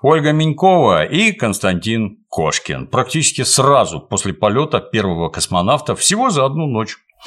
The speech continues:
Сейчас, к сожалению, этого памятника нет. В семидесятые годы во время реконструкции улицы его демонтировали, и своё место монумент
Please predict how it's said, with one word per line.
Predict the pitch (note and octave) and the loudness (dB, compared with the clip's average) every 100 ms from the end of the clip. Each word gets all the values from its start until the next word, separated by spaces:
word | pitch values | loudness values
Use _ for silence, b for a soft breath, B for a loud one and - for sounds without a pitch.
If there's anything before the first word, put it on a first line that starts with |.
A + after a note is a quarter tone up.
| B B | B B
Сейчас, | - D3+ A#3+ A#3+ | -2 0 2 2
к | - | 0
сожалению, | - D#3 D#3+ D#3+ D3 C3+ | -2 0 2 2 2 0
этого | C3 F3+ C3 F#2+ | 0 -2 -2 -2
памятника | - F#2+ F#2+ F2 E2 D#2 D#2+ D2+ | 0 0 -2 -4 -6 -6 -4 -4
нет. | C2+ C#2+ C2+ - - | -4 -6 -6 -8 -8
В | - - | -2 0
семидесятые | F#2+ G2+ G#2 A2+ - F#2 | 0 -2 0 0 0 -2
годы | G#2 E3+ D3 D3+ | -2 -2 -2 -2
во | A2+ B2 | 0 0
время | C3 B2+ A#2+ A2 A2 | 0 0 2 2 0
реконструкции | A2+ A2 A#2+ - A#2+ - A2 G#2 | -2 -2 -4 -4 -6 -4 -4 -2
улицы | G#2 G2 F#2 - | -2 -2 -4 -4
его | F2+ E2 E2 A2+ C3 A#2 - | -4 -4 -2 2 4 4 0
демонтировали, | E2 F#2 F2 E2+ D2+ D#2+ D2 C2+ C2 C2+ | -4 -2 -2 -2 -4 -6 -6 -6 -6 -6
и | D#2+ E2 | -8 -6
своё | - G2 F#2+ | -4 -2 -2
место | F#2+ E3 D#3 - C#3+ C#3 | 0 -2 -2 -2 -4 -4
монумент | A2+ A#2 B2 A#2+ A2+ | -4 -2 -2 -2 -4